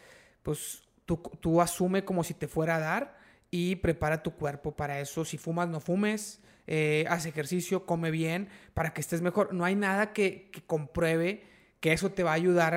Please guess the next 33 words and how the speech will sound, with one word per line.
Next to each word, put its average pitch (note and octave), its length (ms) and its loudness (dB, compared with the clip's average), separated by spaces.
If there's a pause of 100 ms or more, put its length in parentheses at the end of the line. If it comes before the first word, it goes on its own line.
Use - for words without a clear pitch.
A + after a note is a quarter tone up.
(340)
a, D3 220 -4
a D3 60 -4
enfrentar D3+ 360 -2
el F3 140 -2
covid, F3+ 280 0
pero C#3+ 180 -8
bueno, F3 260 -2
o E3 40 0
sea, D#3 160 -4
por D#3+ 140 -2
sentido D#3+ 380 -4
común, F3+ 340 0
si, D3 320 -6
si D3 160 -8
tienes F3 300 0
mejor F3+ 280 0
salud F#3 360 2 (480)
y - 80 -2
si D#3+ 120 -2
tu D#3+ 140 -2
cuerpo E3 240 2
está E3 220 -2
mejor E3+ 560 -4 (200)
saluda-, D3+ 460 2
en, D#3 160 -2
en D#3+ 120 -2
cuanto D#3 280 -2
a D3 40 -2
salud, D#3 300 0 (360)
pues D3+ 120 0
vas C#3+ 200 -4
a F3+ 100 0
poder, D#3+ 560 0